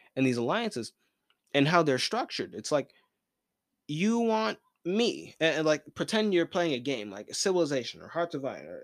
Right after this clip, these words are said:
what name you, what have you. You're playing a game, you're looking after your country, and you get to, like, the modern age, and you're buying oil. You see that it's cheap to buy oil from Russia, so you're like, "Okay, I'm just gonna, I, I don't have it at home, so I may as well buy it from someone.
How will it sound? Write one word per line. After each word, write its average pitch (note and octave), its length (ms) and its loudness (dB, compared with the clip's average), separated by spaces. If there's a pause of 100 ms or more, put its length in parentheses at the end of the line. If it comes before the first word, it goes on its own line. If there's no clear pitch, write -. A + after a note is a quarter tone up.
what E3 240 0
name F3+ 200 -2
you, - 120 -16
what F3 140 6
have D3 160 2
you. - 60 -16 (760)
You're A3 160 10
playing G3+ 240 6
a E3 40 6
game, B2+ 280 2 (200)
you're A3+ 120 6
looking G3+ 240 4
after F3+ 200 -2
your C#3+ 120 2
country, A#2+ 400 -6 (360)
and F#3+ 240 8
you G#3 80 4
get G3+ 180 6
to, F#3 120 4
like, D3+ 180 2
the B2+ 80 0
modern D3+ 360 4
age, E2+ 380 -2
and G#2+ 140 -6
you're D3 120 4
buying C#3+ 400 4
oil. B2 360 2 (160)
You G#3 120 2
see A#3+ 180 2
that B3 140 0
it's A#3 80 -6
cheap - 280 -2
to B3+ 60 0
buy A#3 260 2
oil A#3 160 2
from A#3 200 -6
Russia, A#3+ 300 -2
so - 140 -2
you're F3 160 2
like, F#3 120 -2
"Okay, A3+ 280 0
I'm G3+ 100 2
just G3+ 160 -6
gonna, B2+ 160 0
I, C3+ 260 -2
I B2+ 140 6
don't C#3+ 280 4
have D#3+ 200 2
it D3+ 80 4
at C#3 100 2
home, G3+ 320 0
so - 160 -2
I B2+ 140 0
may D3 160 2
as D3 100 0
well E3 80 -2
buy D#3+ 180 4
it D#3 60 -6
from F3+ 120 -2
someone. F#3+ 420 -2